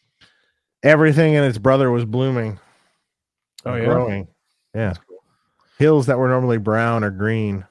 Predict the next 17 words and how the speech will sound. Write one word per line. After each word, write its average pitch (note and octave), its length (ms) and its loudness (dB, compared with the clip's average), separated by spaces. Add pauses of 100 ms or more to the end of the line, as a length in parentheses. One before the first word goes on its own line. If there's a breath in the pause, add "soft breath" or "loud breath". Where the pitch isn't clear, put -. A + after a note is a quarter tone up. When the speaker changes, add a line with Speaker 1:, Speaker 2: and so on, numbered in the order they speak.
(300)
Speaker 2:
Hmm. B2 220 -12 (1400)
We B2 140 -2
talked C3 320 4
about A2+ 160 0
this, G#2+ 240 -6
the A2 80 -4
vintage G#2 400 -6
line. G2 440 -6 (280)
It's A2+ 160 -14
moving A#2+ 260 -6
along. G2+ 420 -4 (960)
Speaker 1:
Yep. F#3 140 -6 (1600)
Speaker 2:
Uh, E2+ 720 -18 (1300)
Speaker 1:
Yeah, C#3 160 0
the A#2+ 120 -2
two C#3 200 -6
notch, B2+ 340 -4